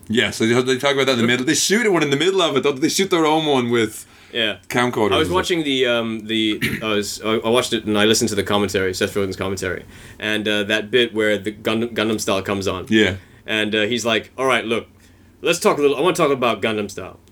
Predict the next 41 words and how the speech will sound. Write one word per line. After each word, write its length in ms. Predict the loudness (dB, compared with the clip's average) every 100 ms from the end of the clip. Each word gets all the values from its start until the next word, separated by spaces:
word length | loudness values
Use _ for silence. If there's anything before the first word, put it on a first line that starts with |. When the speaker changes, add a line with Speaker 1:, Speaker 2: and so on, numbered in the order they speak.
| -20 -16 -2
Speaker 2:
Now, 400 | 2 2 0 -6 -4
originally 360 | 2 2 4
we 100 | 4
wanted 400 | 4 4 4 4
Gundam 260 | 4 4 2
Style, 360 | 2 4 4 4
then 100 | 0
we 80 |
got 220 | 0 0 0
to 100 | -4
a 60 |
point 400 | -4 -2 0 0
where, 160 | 2 2
you 100 | 4
know 140 | 2
what, 300 | 4 4 2
fuck 340 | -2 -4 -4 -2
Gundam 300 | 0 0 0
Style." 420 | 2 2 2 -2 -12 -12 -4
But 180 | 0
then 160 | 2 2
we 80 | 0
tried 260 | 0 2
it 60 | 4
with 140 | 4
a 60 | 2
whole 180 | 0 -2
bunch 360 | 0 0 0
of 120 | -2 -2
things 400 | 2 4 4 0
and 120 | -4
a 60 |
whole 100 | -2
bunch 200 | -2 -2
of 60 | 0
different 260 | 0 2 0
audiences. 340 | 0 0 -2
Speaker 1:
It 40 | 0
didn't 220 | 0 2
Speaker 2:
a 20 |
Speaker 1:
work. 220 | 0 -2